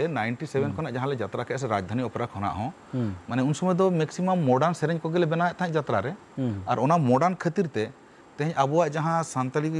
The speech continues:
Speaker 1: ᱴᱨᱮᱰᱤᱥᱚᱱᱟᱞ ᱨᱮᱭᱟᱜ ᱵᱷᱮᱜᱟᱨ ᱵᱷᱮᱜᱟᱨ ᱡᱟᱭᱜᱟ ᱨᱮ ᱵᱷᱮᱜᱟᱨ ᱵᱷᱮᱜᱟᱨ ᱠᱟᱞᱪᱟᱨ ᱛᱟᱵᱚᱱ, ᱫᱩᱢᱠᱟ ᱥᱮᱱ ᱢᱤᱫᱴᱟᱝ ᱠᱟᱱᱟ, ᱱᱟᱛᱮ ᱩᱲᱤᱥᱥᱟ ᱥᱮᱱ ᱢᱤᱫᱴᱟᱝ ᱠᱟᱱᱟ, ᱟᱨ ᱵᱳᱠᱟᱨᱳ ᱥᱮᱱ ᱟᱨ ᱢᱤᱫ ᱨᱚᱠᱚᱢᱟ᱾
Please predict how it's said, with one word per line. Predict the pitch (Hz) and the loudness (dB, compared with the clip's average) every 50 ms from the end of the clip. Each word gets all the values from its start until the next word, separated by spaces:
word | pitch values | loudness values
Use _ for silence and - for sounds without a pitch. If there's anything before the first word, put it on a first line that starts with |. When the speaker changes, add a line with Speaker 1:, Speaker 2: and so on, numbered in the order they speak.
| 156 151 147 - - | -4 -4 -8 -10 0
Speaker 1:
ᱴᱨᱮᱰᱤᱥᱚᱱᱟᱞ | - 113 113 123 135 - - 151 151 147 | 2 2 2 2 0 -2 -2 -2 0 2
ᱨᱮᱭᱟᱜ | 143 156 156 147 - - 110 - - - 107 | 2 2 2 2 0 -4 -6 -6 -8 -10 -4
ᱵᱷᱮᱜᱟᱨ | 107 120 127 151 147 | -2 0 2 2 2
ᱵᱷᱮᱜᱟᱨ | 143 151 147 165 156 143 | 2 2 2 2 2 4
ᱡᱟᱭᱜᱟ | 139 151 151 151 156 | 4 4 4 4 4
ᱨᱮ | 156 | 2
ᱵᱷᱮᱜᱟᱨ | 143 139 147 165 160 | 2 2 2 2 2
ᱵᱷᱮᱜᱟᱨ | 156 160 160 170 165 | 2 0 0 0 0
ᱠᱟᱞᱪᱟᱨ | 160 - 151 147 - 151 | 0 -2 -2 -2 -2 -2
ᱛᱟᱵᱚᱱ, | 143 151 147 151 160 160 135 107 | -2 -2 -4 -4 -6 -8 -4 -2
ᱫᱩᱢᱠᱟ | 113 113 117 - 147 | -2 0 0 0 -2
ᱥᱮᱱ | 143 - 156 143 | -2 -2 -4 -4
ᱢᱤᱫᱴᱟᱝ | 139 127 - 147 135 127 | -6 -6 -6 -6 -6 -6
ᱠᱟᱱᱟ, | - 127 131 135 139 139 - - - - - - - | -6 -8 -8 -8 -10 -12 -16 -18 -20 -20 -20 -20 -16
ᱱᱟᱛᱮ | - 98 113 123 - 135 135 131 131 131 127 110 | -12 -12 -8 -2 0 0 2 2 0 0 -2 -2
ᱩᱲᱤᱥᱥᱟ | - 131 143 170 165 - 175 | -2 0 0 0 0 -2 -2
ᱥᱮᱱ | 156 - 160 156 143 | -2 -2 -2 -2 -2
ᱢᱤᱫᱴᱟᱝ | 135 - - 143 135 127 | -2 -2 -2 -4 -2 -2
ᱠᱟᱱᱟ, | - 127 131 131 139 135 - - - - - | -2 -2 -2 -2 -4 -6 -12 -18 -20 -20 -14
ᱟᱨ | - - 117 113 | -8 -6 -6 -2
ᱵᱳᱠᱟᱨᱳ | 110 113 107 - 175 170 170 | -2 -2 -2 0 0 0 0
ᱥᱮᱱ | - 180 170 | 0 0 2
ᱟᱨ | 156 156 | 2 2
ᱢᱤᱫ | 156 156 120 | 2 0 -2
ᱨᱚᱠᱚᱢᱟ᱾ | 135 - 147 143 139 147 | -2 -2 0 0 -2 -2